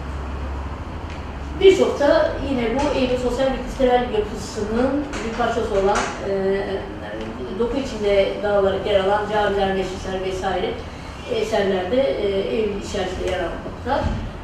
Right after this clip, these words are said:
E, bu sırt dışı yer, e, bir sırt dışı yerleşmiş olan Eyüp medreseler yanında halk eğitimi veren tekneler açısından oluşabilecek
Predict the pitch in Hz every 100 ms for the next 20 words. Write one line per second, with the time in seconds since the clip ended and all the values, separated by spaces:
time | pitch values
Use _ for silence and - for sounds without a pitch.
0 | - - - - 220 220 214 208 202 196
1 | - - - - - - - - - -
2 | 330 427 - 392 339 - 277 254 262 233
3 | 220 240 254 381 - - 202 196 185 -
4 | 185 190 262 302 285 285 294 294 302 262
5 | 262 277 330 247 233 233 240 247 262 277
6 | 262 247 - 240 220 220 220 196 190 226
7 | 294